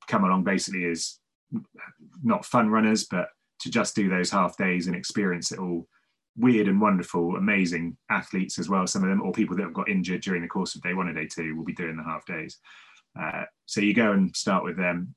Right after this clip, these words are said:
Had a chance to try and take on some food at, at, at lunchtime before they set you off.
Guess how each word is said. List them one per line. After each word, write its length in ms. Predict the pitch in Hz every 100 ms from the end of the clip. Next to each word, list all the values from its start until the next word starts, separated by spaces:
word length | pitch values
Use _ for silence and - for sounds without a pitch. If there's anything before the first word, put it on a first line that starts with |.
| -
Had 140 | - 107
a 40 |
chance 320 | - 214 196
to 80 | -
try 180 | - 101
and 80 | 92
take 240 | 95 -
on 140 | 95
some 180 | 87 90
food 380 | - 104 98 104 _ _ _ _ _ 104
at, 100 | 95 -
at, 120 | 92 - -
at 80 |
lunchtime 460 | 104 98 - 104 101
before 240 | 90 95
they 80 | 90
set 240 | 87 101 98
you 120 | 95
off. 300 | 95 -